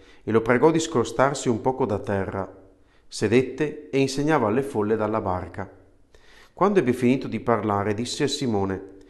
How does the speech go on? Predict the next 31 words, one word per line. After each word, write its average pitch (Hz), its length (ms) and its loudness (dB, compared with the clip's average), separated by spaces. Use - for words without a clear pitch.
"Prendi 127 280 4
il 95 100 -2
largo 120 580 0
e 127 80 0
gettate 139 400 2
le 131 120 4
vostre 135 360 0
reti 135 240 0
per 131 160 -2
la 127 100 0
pesca." 98 540 -6
Simone 139 440 4
rispose: 98 800 -2
"Maestro, 113 720 0
abbiamo 135 280 6
faticato 156 540 2
tutta 147 260 0
la 113 80 6
notte 113 380 0
e - 20 2
non 139 120 2
abbiamo 135 260 6
preso 139 320 -2
nulla, 101 420 -2
ma 107 140 0
sulla 151 340 4
tua 135 200 4
parola 123 420 4
getterò 123 420 4
le 110 140 2
reti." 95 360 -6